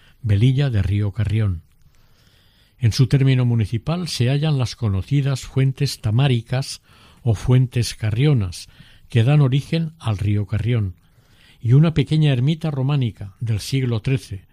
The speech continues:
dedicada a San Juan de Fuentes Divinas. Cada veinticuatro de junio, en esta ermita se celebra una fiesta en honor a San Juan Bautista. La santísima patrona de Velilla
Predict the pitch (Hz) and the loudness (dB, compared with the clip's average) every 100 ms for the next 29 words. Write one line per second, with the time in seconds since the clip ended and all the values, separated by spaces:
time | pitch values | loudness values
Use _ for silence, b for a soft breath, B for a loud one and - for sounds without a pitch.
0 | b b b 113 110 104 127 139 135 120 | b b b 2 4 2 0 -2 -2 -2
1 | 110 92 - 135 151 151 b b b - | -2 -2 0 2 2 -2 b b b 0
2 | 107 - 127 151 147 160 135 117 123 147 | 0 4 4 4 4 -2 -2 0 2 4
3 | 110 82 - - _ b b b b b | 2 -2 -8 -16 _ b b b b b
4 | b - 123 143 151 156 156 147 135 123 | b -2 2 4 4 4 0 0 -2 -2
5 | 110 101 143 139 131 180 b b b 101 | -4 -2 0 0 0 -2 b b b -2
6 | 104 - 110 107 151 151 151 - 117 101 | -2 -2 -4 0 0 -2 -6 -6 -6 -4
7 | 131 143 156 b b - 135 156 - 175 | -2 -4 -6 b b -2 2 4 2 0
8 | 160 - 123 151 151 127 147 - b b | -2 -2 0 2 2 2 0 -2 b b
9 | 120 - 104 - 120 117 104 92 110 - | -6 -2 -2 -2 0 0 -2 -4 -6 -8
10 | - 85 - _ _ _ _ b b b | -12 -18 -20 _ _ _ _ b b b
11 | b b b b b b _ - 117 - | b b b b b b _ 0 2 4
12 | 107 123 135 135 123 110 135 135 113 101 | 2 2 2 2 0 0 2 2 2 0
13 | 101 151 143 175 | 2 2 2 -2